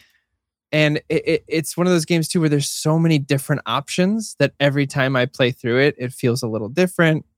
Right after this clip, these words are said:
if I want it to be. Or I could be like, "You know what? I really liked making this choice in this quest." Or, "You know what?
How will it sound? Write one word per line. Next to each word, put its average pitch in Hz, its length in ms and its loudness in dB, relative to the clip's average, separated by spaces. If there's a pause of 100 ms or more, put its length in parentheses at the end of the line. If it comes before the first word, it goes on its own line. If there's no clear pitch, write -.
if 139 120 -6
I 107 100 -2
want 143 220 2
it 165 120 -4
to 156 80 -4
be. 143 340 0
Or 160 420 2 (440)
I 143 80 -4
could 143 100 0
be 143 60 4
like, 131 240 2
"You 127 80 -8
know 139 100 2
what? 151 220 2 (400)
I - 80 -18
really 147 220 0
liked 135 300 0
making 123 300 0
this 127 180 -2
choice - 360 -2
in 113 40 -4
this 120 160 -4
quest." 113 440 -2
Or, 98 160 0 (320)
"You 127 80 -4
know 147 80 0
what? 151 240 2